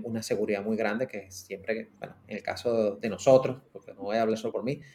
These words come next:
que tenemos familia, siempre también velamos que eso sea parte, ¿ok? Que donde estemos, si ellos están tranquilos, tú puedes estar tranquilo.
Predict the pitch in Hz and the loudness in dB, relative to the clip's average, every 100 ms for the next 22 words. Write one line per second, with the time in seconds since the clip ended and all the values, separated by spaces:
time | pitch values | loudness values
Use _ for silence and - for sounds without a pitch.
0 | _ 117 113 104 117 123 107 120 135 135 | _ -4 -2 -2 0 2 4 4 4 2
1 | 107 98 - 113 98 107 107 113 113 107 | -2 -4 -4 -4 -2 0 0 0 -4 -6
2 | 110 - 104 98 95 87 - - _ _ | -6 0 0 2 0 0 -4 -20 _ _
3 | 107 98 98 92 95 101 113 127 - - | -8 -6 -8 -8 -6 -2 -2 -2 -6 -18
4 | - - - 151 151 185 165 156 165 165 | -20 -12 8 12 12 12 12 10 10 12
5 | 185 180 160 139 139 127 110 113 110 92 | 12 10 10 10 10 8 6 4 2 -4